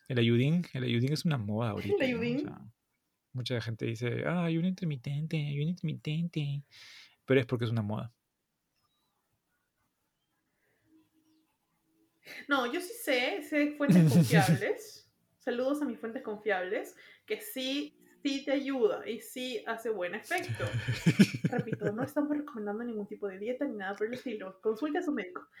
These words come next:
Speaker 2: que sí hace buen efecto. Em, pero hay gente, obviamente, que abusa. Hay gente que abusa y ya lo lleva a un, a un punto de que te hace
Speaker 1: Sí.
Speaker 2: daño, pues, ¿no? Y ahí eso obviamente está mal.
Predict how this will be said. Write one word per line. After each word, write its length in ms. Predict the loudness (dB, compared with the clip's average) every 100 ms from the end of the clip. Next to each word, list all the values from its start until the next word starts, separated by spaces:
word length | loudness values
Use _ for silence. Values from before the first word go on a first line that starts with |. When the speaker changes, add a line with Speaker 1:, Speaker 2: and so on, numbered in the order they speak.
| -20 -20 _ _ _
Speaker 2:
que 140 | -4
sí 460 | -4 -4 -4 -6 -4
hace 240 | -4 -2
buen 180 | 2 2
efecto. 500 | 2 0 0 -2 -14 -18 _ _ _
Em, 1000 | 0 2 4 2 0 -2 -6 -12 -16 -18 -20 _ 2
pero 240 | 4 6
hay 140 | 4 2
gente, 400 | 2 2 2 2
obviamente, 460 | 2 2 0 -2
que 100 | 0
abusa. 580 | 2 2 2 0 0 -2
Hay 140 | 0 -2
gente 280 | -4 -2
que 60 | 0
abusa 640 | 2 4 4 4 2 0 2
y 60 |
ya 120 | 4
lo 60 | 4
lleva 380 | 6 6 6 4
a 60 | 2
un, 240 | 0 -6
a 80 | -6
un 140 | -6 0
punto 340 | 0 2 2
de 340 | 2 2 0 -2 -12 -20 -20
que 80 | -16
te 100 | -12
hace 160 | -8 -2
Speaker 1:
Sí. 60 |
Speaker 2:
daño, 420 | 2 4 2 -4 -18
pues, 160 | _ -20
¿no? 180 | -14 -8
Y 100 | -6
ahí 200 | -4 -6
eso 180 | -10 -12
obviamente 300 | -12 -16 -20
está 160 | -20
mal. 280 | -20 -20 -20